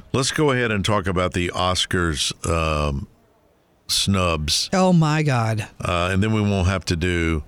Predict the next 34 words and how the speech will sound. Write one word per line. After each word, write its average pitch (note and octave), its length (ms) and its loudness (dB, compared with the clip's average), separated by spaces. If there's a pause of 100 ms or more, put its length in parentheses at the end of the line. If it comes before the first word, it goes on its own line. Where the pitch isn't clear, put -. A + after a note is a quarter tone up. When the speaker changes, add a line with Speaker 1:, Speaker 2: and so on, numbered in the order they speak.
Speaker 1:
R F#2+ 140 0
I F2+ 100 2
Ps F2 440 -2
and D#2 140 0
then D#2 120 -2
come E2 160 -2
back E2 240 -2
to F2 80 -2
more D#2+ 220 -2
R C2+ 220 -2
I C2 140 -4
Ps. B1+ 480 -6
Speaker 2:
Well, G3 120 4
that's A#3 220 2
fine. A#2 460 0
You A#3+ 140 2
know, F#3+ 420 2
uh, D#3+ 400 2
the F3 180 0
Oscars, F3+ 440 0
first C4+ 180 0
of A#3 60 0
all, G3 120 4
I F#3+ 100 2
didn't G3+ 200 4
watch F#3 240 2
it G#3+ 80 0
'cause F#3+ 200 0
I G3 100 2
don't G3 120 0
go F#3+ 120 2
to G3 60 0
the F3+ 80 0
movies. F3+ 400 2